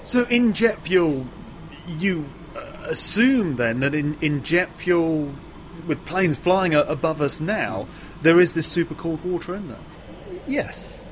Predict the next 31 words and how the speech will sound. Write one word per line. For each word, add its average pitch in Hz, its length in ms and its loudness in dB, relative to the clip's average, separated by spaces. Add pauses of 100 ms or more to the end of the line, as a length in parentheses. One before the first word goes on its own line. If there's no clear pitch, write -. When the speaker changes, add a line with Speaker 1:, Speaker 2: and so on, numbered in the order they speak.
(120)
Speaker 2:
I'm 160 120 -2
obviously 147 320 -2
not 135 120 -2
an 123 120 2
expert 131 400 -2
in 127 60 2
aviation 127 600 2
and, 123 260 2
uh, 127 260 4
<laughs> - 40 -8
and, 151 180 0 (460)
and, 143 480 4
and, - 0 -
and 135 400 0
jet 135 240 0
engine 127 300 2
fuel 139 500 6
systems, 139 680 0 (380)
but 208 160 2
yes, 170 340 2
you 135 100 4
would 131 100 4
expect - 720 0
at - 180 -8
the 123 60 -4
low 143 220 4
temperatures 135 560 -2
that 127 160 -6
planes 123 360 -2
fly 104 280 -4
at, 135 260 -4